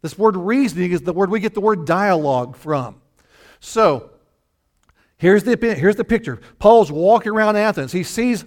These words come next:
all these idols. He sees all these temples. He sees all these resources given to worshiping everything other than God. And it provokes his spirit. It makes him angry. It,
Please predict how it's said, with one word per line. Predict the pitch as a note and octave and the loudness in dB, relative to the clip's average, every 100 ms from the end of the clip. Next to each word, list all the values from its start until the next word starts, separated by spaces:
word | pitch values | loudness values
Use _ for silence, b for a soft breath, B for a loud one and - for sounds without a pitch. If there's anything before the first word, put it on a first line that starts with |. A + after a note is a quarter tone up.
| _ | _
all | G3+ B3 A#3+ | 4 6 6
these | A#3 F#3+ | 2 -2
idols. | F#3+ G3 D#3+ C#3+ | 2 2 2 -2
He | A3 | -8
sees | G#3 E3+ - | -8 -10 -4
all | G3+ A#3+ | 0 0
these | A#3 A#3 | 0 -6
temples. | - G#3 D3+ C#3+ _ B B | -6 -6 -6 -12 _ B B
He | A#3+ | -6
sees | B3 A3 | -4 -4
all | G3 - A#3 B3+ B3+ | -4 2 6 6 6
these | B3 E3+ | 2 0
resources | E3 A#3 G#3+ G3+ E3+ D#3+ | -2 -2 0 -2 -2 -8
given | C3+ F#3+ B3 A#3+ A#3+ | -6 0 0 0 -6
to | F3 E3+ E3+ B B | -6 -6 -6 B B
worshiping | E3 A#3 A#3 F3 F#3 F#3+ - | -4 -2 -2 -4 -4 -4 -4
everything | B3+ D4 D4 D4 C4+ C#4 | 2 2 2 0 0 0
other | G#3+ B3 A#3 | 0 0 0
than | G#3+ F#3+ | -4 -2
God. | G3 C3 A2+ - B B F#3 | -2 -2 -6 -14 B B -4
And | G#3 A3+ | 0 0
it | A#3 | 0
provokes | A3 G3+ E3 B3+ - | 2 4 6 6 4
his | B3+ B3 | -6 -4
spirit. | - A3 F#3+ | 0 0 0
It | |
makes | E3+ B3 - | -2 -2 -2
him | F#3+ | -8
angry. | F#3+ C4 B3 G3+ E3+ | -6 -6 -2 -2 -2
It, | F3 | -4